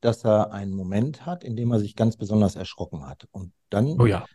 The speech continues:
Speaker 1: ist da eine ganz tiefe Angst und dann rast dein Herz schneller oder du schwitzt vielleicht auch und musst schneller atmen oder was auch immer. Das heißt,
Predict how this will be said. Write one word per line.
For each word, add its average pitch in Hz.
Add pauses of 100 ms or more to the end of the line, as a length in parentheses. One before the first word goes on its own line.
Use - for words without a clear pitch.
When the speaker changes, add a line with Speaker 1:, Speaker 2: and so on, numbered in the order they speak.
(400)
Speaker 1:
ist -
da 107
eine 98
ganz 117
tiefe 113 (140)
Angst 165
und 104
dann 101 (100)
rast 98
dein 92
Herz 147
schneller 131
oder 87
du 98
schwitzt -
vielleicht 131
auch 120
und 107
musst 107
schneller 90
atmen 120 (540)
oder 110
was 107
auch 104
immer. 80
Das 85
heißt, 123